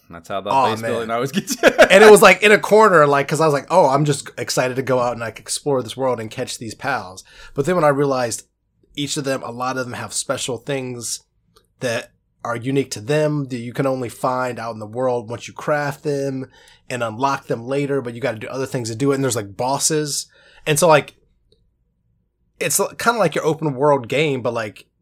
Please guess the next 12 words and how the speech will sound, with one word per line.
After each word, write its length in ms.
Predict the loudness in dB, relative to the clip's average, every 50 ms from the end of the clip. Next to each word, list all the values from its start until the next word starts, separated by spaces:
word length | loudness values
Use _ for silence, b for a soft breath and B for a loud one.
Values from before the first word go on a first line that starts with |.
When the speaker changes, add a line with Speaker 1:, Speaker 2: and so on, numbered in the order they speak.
| _ _ _ _ _ _ _
Speaker 2:
if 260 | 4 4 4 4 2
there 140 | 4 6 6
were 100 | 6 4
Pokemon, 500 | 4 2 2 2 2 -2 -6 -6 -8 -10 _ _
if 140 | -4 -2 2
there 120 | 4 4 4
were 80 | 4
Pokemon, 520 | 6 4 4 4 2 0 0 0 2 2 0
it 40 |
would 120 | 0 0 2
probably, 380 | 2 2 2 2 0 -2 -2
like, 320 | -2 -2 -2 -4 -6 -8